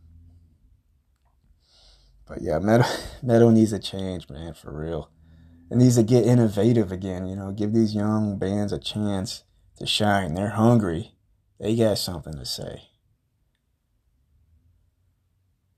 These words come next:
Okay, yeah, I pretty much covered this episode.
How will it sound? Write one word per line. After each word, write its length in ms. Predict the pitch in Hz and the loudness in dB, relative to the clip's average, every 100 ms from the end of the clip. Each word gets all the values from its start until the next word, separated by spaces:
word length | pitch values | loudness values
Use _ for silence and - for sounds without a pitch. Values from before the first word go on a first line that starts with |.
| _ _ _ | _ _ _
Okay, 380 | 117 120 - 113 | -4 -4 0 0
yeah, 200 | 104 101 | 2 2
I 40 | 104 | 0
pretty 260 | - 113 | 0 0
much 320 | 107 98 - | 0 -2 -6
covered 420 | - 98 90 90 90 | -8 -8 -4 -6 -6
this 240 | 92 - | -6 -6
episode. 640 | 87 - - - 92 98 | -8 -8 -10 -6 -6 -6